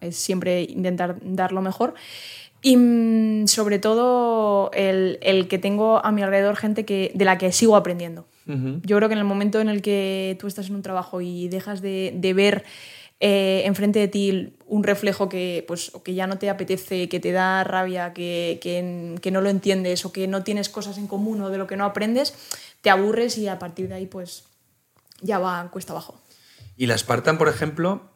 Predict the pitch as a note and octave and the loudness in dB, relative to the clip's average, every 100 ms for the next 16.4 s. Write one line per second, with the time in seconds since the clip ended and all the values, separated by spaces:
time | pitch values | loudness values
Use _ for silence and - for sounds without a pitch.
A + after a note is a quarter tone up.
0 | _ _ - G#2+ A#2 A#2+ A#2 A2+ G#2+ G#2 | _ _ -6 -2 0 2 2 0 0 -2
1 | G2+ - G2+ - G2+ A2 A2 G2+ A2 C3+ | -4 -6 -6 -6 -4 -2 -2 -4 0 4
2 | A3 B3 G2 - G2 F#2+ G#2+ G2+ G#2+ G#2 | 4 4 -4 -8 -6 -2 -2 -2 -6 -6
3 | G2+ F#2+ G2+ F#2+ G#2 A#2+ C3+ - G#2 - | -10 -10 -10 -10 -6 -8 -8 -8 -8 -6
4 | A2 A#2 A#2+ G2+ - G#2+ G#2 A2 B2 D3 | -6 -2 0 0 -4 -4 -2 -2 -2 -6
5 | - _ _ _ - G#2+ G2+ G2 A2 B2 | -14 _ _ _ -4 -2 0 0 0 0
6 | B2 A#2 C#3 B2 A2+ A2+ G#2 G2 G2+ G2+ | 0 -2 -2 0 -2 -2 -6 -6 -8 -8
7 | G#2+ A#2 A#2 A#2 A#2+ G#2 G2 F#2 - G#2 | -6 -6 -2 2 2 2 -2 0 2 4
8 | G2 F#3 - G2+ G2 A#2+ - - F#2 - | 2 0 0 -2 0 -2 -2 -8 -10 -12
9 | _ _ - A#2+ C#3 D3 - C#3 C3 B2+ | _ _ -2 -2 2 0 0 0 0 0
10 | B2 A#2+ - B2+ B2+ B2 A#2+ - A#2+ B2 | -4 -4 -2 2 4 2 0 -8 -6 -2
11 | A#2+ A#2+ A#2+ A#2 A#2 - A#2+ A2+ A2 A2 | 0 0 -2 -4 -6 -6 -6 -6 -6 -8
12 | - _ - - B3 A#3 - - - A#3+ | -14 _ -16 8 10 10 8 6 2 2
13 | A#3 A3+ A3+ A3 A3 A3 A3+ C4+ D4+ C#4 | 4 6 6 4 4 4 4 4 4 4
14 | G#3 G3 G#3 G#3 A#3+ C4 C#4 D#4 - A#3 | 4 4 4 6 6 6 4 0 0 2
15 | G#3 G#3+ A3+ B3 B3+ B3 A#3+ A#3 A3+ A3 | 2 2 2 0 2 2 2 2 0 2
16 | A3 B3 G#3 - | 2 2 -4 -10